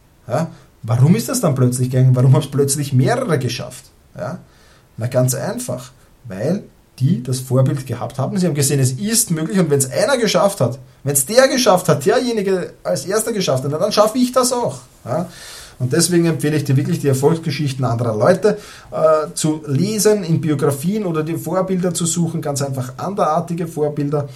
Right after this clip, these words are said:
oder auch dir einfach einen Mentor zu suchen und zu sagen, okay, äh, bitte hilf mir,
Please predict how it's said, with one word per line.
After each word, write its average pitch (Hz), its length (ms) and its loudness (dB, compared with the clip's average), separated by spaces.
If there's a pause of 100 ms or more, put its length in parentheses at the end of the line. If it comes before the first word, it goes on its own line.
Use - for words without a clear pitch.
(160)
oder 160 320 0
auch 151 160 0
dir 143 140 -6
einfach 143 220 -6
einen 151 260 0
Mentor 135 480 2
zu 104 120 -10
suchen - 360 -18 (340)
und 127 100 -2
zu 127 60 0
sagen, 139 260 2
okay, 175 380 4
äh, 175 320 -8
bitte 190 300 -2
hilf 180 300 2
mir, 208 260 2